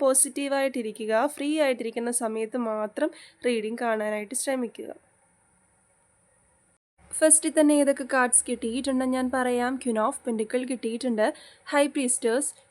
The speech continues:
Two of Pentacle, Ace of Sword, Ace of Wands കിട്ടിയിട്ടുണ്ട്. അതേപോലെ തന്നെ Hierophant, Queen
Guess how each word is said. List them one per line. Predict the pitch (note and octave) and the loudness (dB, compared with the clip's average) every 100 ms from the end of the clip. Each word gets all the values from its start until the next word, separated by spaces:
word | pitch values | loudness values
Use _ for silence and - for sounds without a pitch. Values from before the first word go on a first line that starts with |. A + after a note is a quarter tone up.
| - | -6
Two | C4+ C4+ C#4 | -2 4 4
of | D#4 - | 4 0
Pentacle, | A#3 G#3 - A3+ D4+ - A#3 | -4 -2 0 0 0 -2 0
Ace | A#3+ A#3 C#4+ | 0 2 0
of | D4 | 0
Sword, | - G#3+ A#3+ - A#3 | 0 0 0 -2 -2
Ace | A#3 A3+ C4 | 0 4 2
of | C#4 G#3+ G#3 | 0 -4 0
Wands | A3+ A#3 C#4 - | 2 2 2 0
കിട്ടിയിട്ടുണ്ട്. | B3+ A#3+ A#3 A#3+ A#3+ G#3+ A#3+ D4+ - - - C4+ | -2 -6 -4 -4 -4 0 -2 -2 -12 -16 -4 0
അതേപോലെ | D4 D4+ C#4 C4 B3+ | 2 2 4 2 2
തന്നെ | B3 A3 A3 A#3+ | -2 -4 -4 -2
Hierophant, | A#3+ A#3 C#4+ - A#3+ A3 C#4 _ _ _ _ - | 0 0 0 -4 -4 -4 -6 _ _ _ _ -6
Queen | E3 | -2